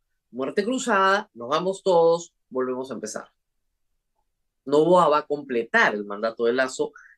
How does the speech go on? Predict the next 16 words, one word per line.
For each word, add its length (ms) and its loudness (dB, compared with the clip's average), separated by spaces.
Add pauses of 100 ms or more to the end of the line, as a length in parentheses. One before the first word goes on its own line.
y 100 -8
tiene 160 4
la 140 4
posibilidad, 720 -2
por 120 -12
supuesto, 400 -6
si 120 -2
hace 160 -8
un 60 -8
buen 140 -2
gobierno, 560 4 (280)
de 100 2
postular 480 2
a 60 4
la 100 2
reelección. 480 -4